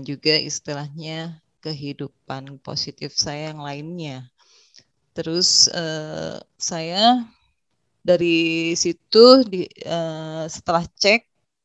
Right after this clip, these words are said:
sekitar pemberitahuan dari pertama, eh, pemberitahuan itu saya cek sekitar dua minggu ke depan saya baru cek.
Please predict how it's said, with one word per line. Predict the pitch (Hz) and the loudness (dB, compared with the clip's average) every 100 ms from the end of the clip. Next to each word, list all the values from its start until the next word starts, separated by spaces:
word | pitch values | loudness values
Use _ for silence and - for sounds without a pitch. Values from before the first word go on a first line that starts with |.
| _ _ _ _ _ _ _ | _ _ _ _ _ _ _
sekitar | - - 170 170 156 156 156 - - - - - | -16 -8 0 2 2 2 -2 -4 -16 -20 -18 -12
pemberitahuan | 180 170 170 - 170 180 170 151 156 208 233 _ | 4 4 4 2 4 8 8 6 2 -6 -10 _
dari | - 160 160 156 156 156 156 156 156 - _ _ _ _ | -12 -4 -2 0 -2 -2 -2 -4 -4 -8 _ _ _ _
pertama, | - 165 - 160 151 147 151 151 151 151 147 - - | -2 -2 0 -2 -2 -8 -8 -8 -10 -10 -10 -14 -10
eh, | 156 151 | -6 -4
pemberitahuan | 170 160 160 160 165 165 156 | -4 -4 -4 -4 -2 0 0
itu | 151 - 156 175 | -4 -8 -2 0
saya | 208 175 151 | 2 0 -4
cek | 151 196 - | -8 -10 -10
sekitar | - 165 - 147 147 143 _ _ _ _ | -12 -12 -10 -14 -12 -16 _ _ _ _
dua | - 170 | 2 4
minggu | 160 160 160 | 4 0 0
ke | 180 | 0
depan | 165 _ 196 | -4 _ 4
saya | 214 196 185 | 4 2 2
baru | 170 165 156 | 4 0 -4
cek. | - 180 190 | -4 -2 -2